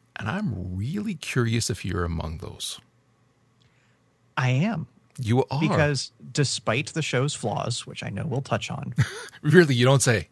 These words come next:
Speaker 1: <laughs>
Speaker 2: I like the story and I like the characters.
Speaker 1: Okay. I will go so far as to say,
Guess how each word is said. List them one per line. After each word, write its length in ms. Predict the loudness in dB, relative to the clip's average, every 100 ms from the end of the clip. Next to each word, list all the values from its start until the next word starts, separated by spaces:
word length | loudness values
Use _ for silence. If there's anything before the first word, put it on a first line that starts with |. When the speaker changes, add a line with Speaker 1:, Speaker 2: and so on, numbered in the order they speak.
| -2
Speaker 1:
<laughs> 1080 | 0 0 -8 -8 -8 -10 -10 -10 -2 -2 2
Speaker 2:
I 180 | 4 4
like 320 | 6 2 0
the 100 | -2
story 540 | 0 0 0 0 -2 -2
and 140 | 0
I 80 | 2
like 220 | 0 0
the 60 | -4
characters. 560 | -4 -6 -10 -14 -14 -16 _ _ -8
Speaker 1:
Okay. 160 | -6 -8 _ _ _ _ _ _ _ _ _ _ -10
I 160 | 2 4
will 180 | 6 4
go 160 | 4 4
so 140 | 2
far 220 | 0 0
as 100 | 0
to 100 | -4
say, 360 | -4 -4 -4